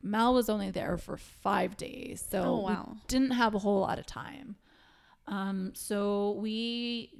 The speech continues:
Speaker 1: just spent our time in, um, mainly out of two different cities, out of Antigua and, um, Lecatitlan.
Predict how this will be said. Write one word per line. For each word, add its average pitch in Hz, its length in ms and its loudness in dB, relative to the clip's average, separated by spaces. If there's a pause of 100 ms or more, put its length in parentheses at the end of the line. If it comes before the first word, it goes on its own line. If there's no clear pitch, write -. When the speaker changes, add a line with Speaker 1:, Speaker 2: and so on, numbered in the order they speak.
Speaker 1:
just 220 260 -8
spent - 240 -6
our 214 140 -4
time 208 640 -6
in, 196 340 -6 (120)
um, 175 680 -8 (1200)
mainly 208 400 0
out 165 120 2
of 160 120 -10
two - 240 -6
different 160 400 -6
cities, - 600 -8
out 175 140 -2
of 170 120 -4
Antigua 262 880 4 (100)
and, 175 640 -2
um, 170 540 -2 (120)
Lecatitlan. 170 1200 -4